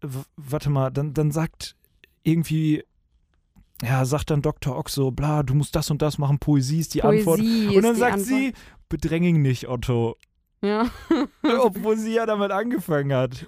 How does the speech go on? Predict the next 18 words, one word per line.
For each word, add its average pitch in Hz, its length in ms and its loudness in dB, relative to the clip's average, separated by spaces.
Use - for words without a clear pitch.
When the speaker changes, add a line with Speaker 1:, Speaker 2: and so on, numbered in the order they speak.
Speaker 2:
Und 302 480 2
er, 233 460 0
also 214 180 -4
Peter 262 500 -4
sagt 226 200 -2
ja 208 80 0
auf 208 40 -10
die 214 120 -8
Frage, 233 220 0
hast 233 120 -4
du 214 60 -4
eine 220 120 -2
Freundin, 226 760 0
gibt 226 180 -6
er 226 140 0
kein 220 260 -2
klares 214 360 -2
Nein. 214 680 0